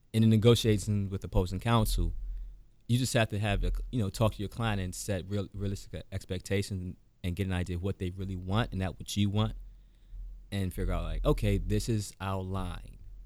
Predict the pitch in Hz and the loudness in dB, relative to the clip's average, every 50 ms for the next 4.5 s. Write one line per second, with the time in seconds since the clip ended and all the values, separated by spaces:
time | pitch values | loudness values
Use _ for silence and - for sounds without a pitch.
0 | - - - - - - 90 104 98 110 107 110 107 107 101 - - - - 98 | -18 -20 -20 -20 -12 -6 -2 0 2 4 4 4 4 4 2 0 -4 -8 -4 -4
1 | 92 87 82 - - _ _ - 95 104 92 98 - - 101 95 90 - - 90 | -2 -2 -4 -6 -10 _ _ -8 -4 -4 -2 -2 -2 -2 -2 -2 -2 -2 -4 -6
2 | 87 87 - - - 92 87 82 85 85 85 80 - - - - - - - - | -6 -8 -8 -8 -6 -6 -4 -4 -4 -6 -6 -8 -10 -12 -12 -12 -12 -12 -14 -16
3 | - - - - - - 117 120 131 139 151 147 131 123 110 110 120 117 110 - | -16 -20 -20 -20 0 6 10 12 12 12 12 10 8 6 4 6 6 4 4 2
4 | - 113 101 95 87 85 76 - - | 0 0 0 0 -2 -4 -8 -12 -14